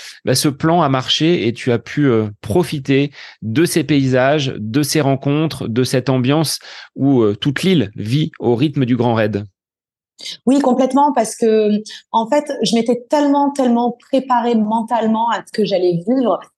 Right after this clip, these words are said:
Speaker 2: qu'en fait, les choses se sont passées, euh, exactement comme je les avais anticipées. Alors, avec une marge, bien évidemment, euh, de choses qui, qui sont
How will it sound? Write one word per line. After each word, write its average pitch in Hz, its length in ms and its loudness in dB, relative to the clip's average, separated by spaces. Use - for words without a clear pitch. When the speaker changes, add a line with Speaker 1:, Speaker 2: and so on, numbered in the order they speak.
Speaker 2:
qu'en 220 160 2
fait, 285 140 2
les 233 160 2
choses 277 260 -2
se 220 80 -4
sont 208 180 -4
passées, 240 520 0
euh, 196 240 2
exactement 240 1120 -2
comme 233 240 2
je 196 100 -2
les 208 140 2
avais 208 320 -2
anticipées. - 720 -4
Alors, - 760 -2
avec 208 280 0
une 208 100 4
marge, 214 280 0
bien 208 180 0
évidemment, 214 680 -2
euh, 185 200 0
de 175 140 -6
choses 226 400 -2
qui, 175 220 -6
qui - 240 -4
sont 196 100 0